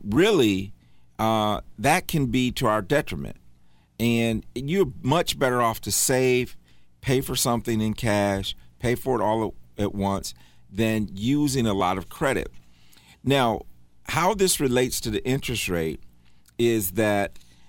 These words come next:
uh, you know, Albert Einstein said that interest is the eighth wonder.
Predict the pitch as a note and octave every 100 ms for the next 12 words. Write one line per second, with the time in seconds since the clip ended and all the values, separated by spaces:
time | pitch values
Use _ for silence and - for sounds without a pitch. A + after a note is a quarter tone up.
0 | - G#2+ A2 G#2 G2 F#2+ G2 - - B2+
1 | C3+ C3+ A#2 - - - - B2+ D3+ -
2 | - A2 A#2+ G#2+ F#2+ G2 G2 G2 - F#2+
3 | F#2+ F#2+ F#2 - - - - G#2 G2 F#2
4 | - - B2+ D#3 - C3 B2 A#2 - -
5 | - - - - - A#2+ A#2 G#2+ A2 -
6 | A#2 A#2 A#2 - - - - - G2+ G2
7 | F2+ A#1 -